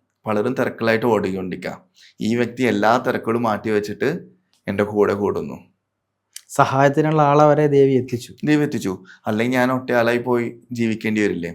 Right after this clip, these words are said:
Speaker 1: ഇതുകൊണ്ട് ഒരിക്കലും യാഥാർത്ഥ്യമാവില്ല. ദേവി തീരുമാനിച്ച വലിയൊരു ലക്ഷ്യത്തിലേക്ക് എത്തണമെങ്കിൽ ഇങ്ങനെ ഒരു സന്തത സഹചാരി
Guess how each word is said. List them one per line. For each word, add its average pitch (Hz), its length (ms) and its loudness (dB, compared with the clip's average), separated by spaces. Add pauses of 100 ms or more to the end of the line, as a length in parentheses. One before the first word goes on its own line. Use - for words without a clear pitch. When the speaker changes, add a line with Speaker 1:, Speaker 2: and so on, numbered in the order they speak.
(220)
Speaker 1:
ഇതുകൊണ്ട് 120 280 0
ഒരിക്കലും 123 320 -2
യാഥാർത്ഥ്യമാവില്ല. 98 720 0 (460)
ദേവി 98 320 0
തീരുമാനിച്ച 117 540 0 (100)
വലിയൊരു 110 440 0
ലക്ഷ്യത്തിലേക്ക് 101 600 -4
എത്തണമെങ്കിൽ 104 600 -2 (1200)
ഇങ്ങനെ 117 220 0
ഒരു 123 120 -2
സന്തത 104 260 2 (100)
സഹചാരി 98 400 0